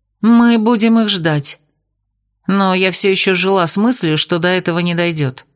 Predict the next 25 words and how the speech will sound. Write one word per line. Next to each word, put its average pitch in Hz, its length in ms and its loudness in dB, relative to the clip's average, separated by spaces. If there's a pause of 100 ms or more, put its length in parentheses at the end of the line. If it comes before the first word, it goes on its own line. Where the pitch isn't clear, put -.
(680)
«С 175 140 0
другой 185 340 0
стороны, 180 440 0
ты 185 180 0
сам 226 320 0
видел, 156 320 0
у 156 80 0
нас 160 280 -2
полный 214 320 0
зал 220 220 -2
клинков». 226 600 -4 (760)
«Лоррейн», 160 1120 -2 (540)
выдохнул 165 640 0
Арни, 139 440 -2 (600)
«не 160 220 2
стоит 160 480 -2
надеяться 160 580 0
на 156 180 0
их 151 80 0
жалость, 143 580 -2
помни, 165 420 0
они 147 300 0
наши 156 340 0
злейшие 151 600 0
враги». 151 560 -2